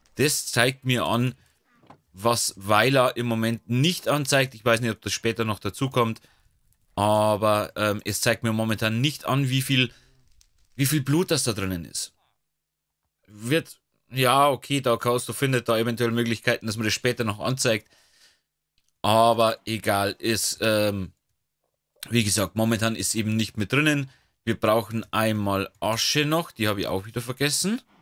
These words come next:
Kein Problem, ist noch eine da. Und dann müsste das hoffentlich so funktionieren. Ich bin mir nicht ganz sicher.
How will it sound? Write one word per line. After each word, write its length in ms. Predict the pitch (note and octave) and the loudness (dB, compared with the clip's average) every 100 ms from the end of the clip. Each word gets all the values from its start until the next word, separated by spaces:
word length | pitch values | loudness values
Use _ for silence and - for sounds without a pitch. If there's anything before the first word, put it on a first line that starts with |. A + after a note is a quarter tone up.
| _ _ _ _ _ - | _ _ _ _ _ -6
Kein 180 | G#2+ G2 | -4 -4
Problem, 560 | F#2 F#2+ A#2+ D3+ F3 - _ _ _ _ _ | -8 -2 0 0 -4 -10 _ _ _ _ _
ist 240 | A2 A2 A2+ | -8 -4 -2
noch 200 | F#2+ - | -4 -4
eine 380 | F2+ G2 F#2+ | -4 -2 -4
da. 360 | E2+ G2 D3+ A3+ - _ _ _ _ _ _ _ _ _ | 0 2 2 0 -10 _ _ _ _ _ _ _ _ _
Und 140 | - G#2 - | -20 -10 0
dann 360 | A2+ C3 F3+ | 2 4 0
müsste 560 | A#2+ A#2 A2+ D#3 - E3+ | -2 0 2 0 0 -4
das 280 | D3 C3 - - | -2 -4 -6 -4
hoffentlich 500 | C3+ C#3 C#3 A#2+ - | -4 -2 -2 -2 -2
so 140 | C3 | -2
funktionieren. 720 | - G#2 F#2 - F#2 F2 F2 | -2 -4 -4 -4 -4 -4 -6
Ich 140 | - | -6
bin 100 | C#3 | -2
mir 100 | D#3+ | 0
nicht 220 | D#3+ E3+ - | 0 0 -2
ganz 240 | D#3 - | -2 -2
sicher. 380 | D#3+ - D#3+ | -4 0 0